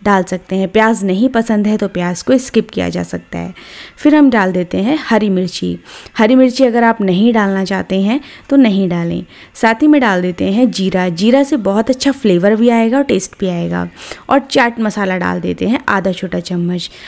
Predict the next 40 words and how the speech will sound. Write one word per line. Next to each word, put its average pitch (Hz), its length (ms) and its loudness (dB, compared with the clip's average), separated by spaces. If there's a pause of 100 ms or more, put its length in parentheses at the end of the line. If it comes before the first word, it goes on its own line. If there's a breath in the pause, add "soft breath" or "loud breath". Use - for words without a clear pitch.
(160 loud breath)
हमने 233 240 6
यहाँ 269 160 2
पे 269 140 -2
कोई 233 180 2
और 202 180 2
मसाला 208 400 0
नहीं 202 340 2
डाला 196 260 0
है, 202 160 -2
आप - 300 -4
चाहें 196 220 -4
तो 233 120 -2
डाल 190 200 0
सकते 196 280 -4
हैं, 202 40 2
इसे 208 160 0
मसालेदार 196 580 2
बना 185 220 0
सकते 185 320 -8
हैं। 226 180 -2 (400 loud breath)
basically 226 380 2
ये 220 220 4
स्टफिंग 233 520 0
है। 220 200 0 (400 loud breath)
साथ 214 300 0
ही 294 60 4
में 320 100 6
मैंने 247 260 2
धनिया 202 400 0
डाल 214 260 2
दिया 202 180 2
है 254 160 4
जो 226 160 0
बहुत 190 380 -2
ही 247 40 4
अच्छा 233 200 0
फ्लेवर 185 400 -2
देगा 175 320 -2
अंदर 180 220 0
से। 175 280 -6